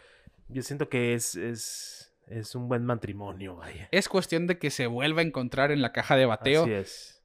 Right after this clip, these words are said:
Speaker 2: Que recupere la velocidad que ha perdido en los dos últimos años. Bueno, u-, claramente por la lesión del año pasado y en el dos mil diecinueve, pues recuerdas que llegó, pues, más musculoso que,
Speaker 1: Sí.
Speaker 2: que en las temporadas anteriores. Y de hecho Alex Cora lo dijo, ¿no? Que,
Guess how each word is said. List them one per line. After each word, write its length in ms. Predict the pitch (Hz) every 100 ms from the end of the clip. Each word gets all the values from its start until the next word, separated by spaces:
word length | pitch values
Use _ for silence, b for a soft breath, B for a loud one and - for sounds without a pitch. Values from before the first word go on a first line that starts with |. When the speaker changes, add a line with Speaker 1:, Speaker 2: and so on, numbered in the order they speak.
| _
Speaker 2:
Que 180 | - 131
recupere 500 | 123 - 123 151 214
la 140 | 233
velocidad 420 | 180 147 139 139 -
que 180 | 185
ha 100 | 165
perdido 280 | 180 175 165
en 40 | 175
los 140 | 135
dos 160 | 139 160
últimos 380 | 143 180 143 123
años. 360 | 135 165 - - - -
Bueno, 340 | 170 196 156
u-, 180 | 185 -
claramente 440 | 185 202 202 202 190
por 140 | 135
la 80 | 135
lesión 360 | 127 - 151
del 120 | 160 147
año 160 | 143
pasado 480 | 131 - 175 190 185
y 60 | 156
en 120 | 139
el 180 | 131 139
dos 220 | 139 147 139
mil 120 | 160
diecinueve, 420 | 180 156 143 170
pues 160 | 165 -
recuerdas 420 | 120 156 170 160
que 140 | 156
llegó, 440 | 135 131 143 147 147 b b b b -
pues, 360 | 160 147 -
más 440 | 147 143 175 180 175
musculoso 1000 | 190 185 - 175 160 160 160 180 165 -
que, 340 | 156 131 127 156 117 104
Speaker 1:
Sí. 60 | 101
Speaker 2:
que 100 | 147
en 80 |
las 140 | 135 -
temporadas 420 | 143 143 147 165
anteriores. 680 | 160 139 139 147 170 175 -
Y 80 | 131
de 100 | 127
hecho 160 | 139
Alex 240 | 175 165 -
Cora 240 | 147 151
lo 140 | 147 135
dijo, 340 | 123 - 127
¿no? 240 | 120 131
Que, 320 | - 120 110